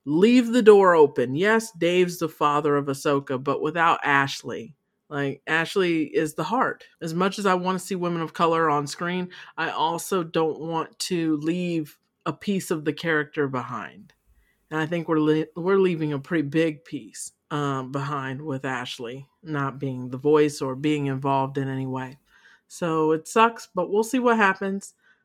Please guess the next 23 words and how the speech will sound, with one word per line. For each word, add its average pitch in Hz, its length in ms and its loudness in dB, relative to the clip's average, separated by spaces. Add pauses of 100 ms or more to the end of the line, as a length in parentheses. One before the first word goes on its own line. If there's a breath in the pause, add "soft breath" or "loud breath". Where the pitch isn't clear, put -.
Um, 165 440 -2
but 160 340 0
for 190 160 -2
the 170 120 0
record, 160 380 0
I 151 180 -2
do 156 280 -6
think 147 280 -6
it's 143 160 -6
an 139 240 -2
epic 151 380 -2
fail 135 540 -4 (240)
to 156 160 -2
leave 139 340 -2
her 139 120 -2
behind 139 720 -4
and 139 180 -4
not 131 220 -6
include 139 400 -6
her 135 140 -4
in 131 160 -8
some 127 240 -6
way. 120 180 -12